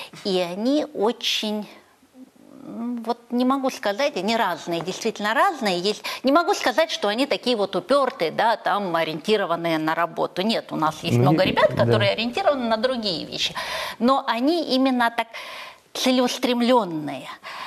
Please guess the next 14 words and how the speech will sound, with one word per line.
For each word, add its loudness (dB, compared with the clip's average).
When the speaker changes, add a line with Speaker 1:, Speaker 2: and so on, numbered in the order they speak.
Speaker 1:
То -2
есть, -8
э, -6
если 2
они 2
чего-то 0
хотят, 0
они 0
этого -4
добьются, -6
так 4
Speaker 2:
Мгм. 4
Speaker 1:
скажем, -4
да. 0